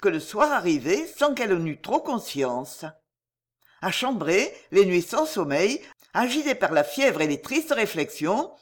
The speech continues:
eussent été terriblement longues. À Andermatt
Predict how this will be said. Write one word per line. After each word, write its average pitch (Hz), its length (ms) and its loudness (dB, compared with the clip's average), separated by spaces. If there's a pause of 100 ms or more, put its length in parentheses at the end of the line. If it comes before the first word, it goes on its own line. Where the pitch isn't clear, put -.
(240)
eussent 277 200 -2
été 196 560 0
terriblement 247 580 2
longues. 131 540 -2 (840)
À 170 120 2
Andermatt 190 800 2